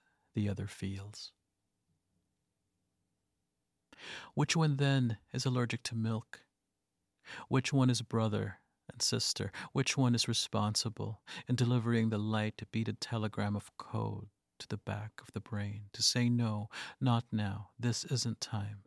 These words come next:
to conjure the swells." My left eye sees because my right eye is tethered to the tongue, and my tongue is a kite held by my father in my gut.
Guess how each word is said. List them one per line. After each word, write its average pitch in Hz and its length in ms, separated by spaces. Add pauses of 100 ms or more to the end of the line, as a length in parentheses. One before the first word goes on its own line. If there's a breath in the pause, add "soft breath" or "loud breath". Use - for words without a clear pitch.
to - 100
conjure 104 580 (160)
the 107 100
swells." 104 680 (1600 loud breath)
My 135 80
left 139 380
eye 135 140
sees 127 440
because - 320
my 110 160
right 113 320 (100)
eye 107 260
is 107 180
tethered 107 500
to - 80
the 110 140
tongue, 104 420 (440)
and 120 140
my 104 120
tongue 104 460 (280 loud breath)
is 104 140
a 104 60
kite - 460 (260 loud breath)
held 101 280
by 107 100
my 98 140
father 98 580 (220 loud breath)
in 113 140
my 101 200
gut. - 380